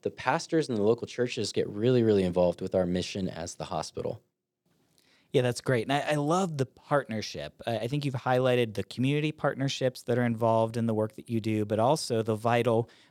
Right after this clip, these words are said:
Speaker 2: local ministry and church partnerships. I mean, this is a holistic model that's really been thought through and prayerfully implemented where you work, which is great. I would love to know, um, and maybe you've already answered this, but give you an opportunity to do it again.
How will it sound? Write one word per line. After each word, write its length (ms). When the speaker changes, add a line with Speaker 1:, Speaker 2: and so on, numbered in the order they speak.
Speaker 2:
local 320
ministry 500
and 120
church 300
partnerships. 800
I 40
mean, 200
this 220
is 160
a 240
holistic 460
model 340
that's 240
really 240
been 180
thought 380
through 380
and 200
prayerfully 540
implemented 640
where 140
you 160
work, 280
which 160
is 120
great. 280
I 160
would 200
love 220
to 160
know, 580
um, 320
and 140
maybe 220
you've 180
already 380
answered 320
this, 220
but 260
give 160
you 60
an 80
opportunity 520
to 140
do 100
it 80
again. 340